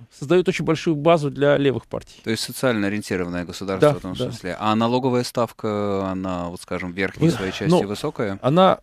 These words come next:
Speaker 1: высокая не для населения, она высокая для, в целом для предприятий, потому
Speaker 2: Для
Speaker 1: что изъятия
Speaker 2: корпораций.
Speaker 1: очень большие. Бразилия говорит, что она, э, налоги расходует как государство третьего мира, а налоги облагает как государство европейское.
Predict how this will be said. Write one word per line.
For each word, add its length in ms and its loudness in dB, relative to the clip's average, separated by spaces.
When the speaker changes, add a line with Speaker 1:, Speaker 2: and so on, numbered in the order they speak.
Speaker 1:
высокая 500 0
не 160 -2
для 220 0
населения, 480 0
она 140 -2
высокая 400 -2
для, 400 4
в 80 -20
целом 260 2
для 120 0
предприятий, 560 -8
потому 160 -12
Speaker 2:
Для 100 -6
Speaker 1:
что 80 0
изъятия 220 4
Speaker 2:
корпораций. 120 4
Speaker 1:
очень 180 -2
большие. 400 -4
Бразилия 320 4
говорит, 200 4
что 180 0
она, 240 2
э, 380 -6
налоги 480 0
расходует 500 0
как 140 -6
государство 560 -2
третьего 520 -2
мира, 340 -4
а 320 2
налоги 340 4
облагает 460 2
как 140 -8
государство 420 -2
европейское. 640 -4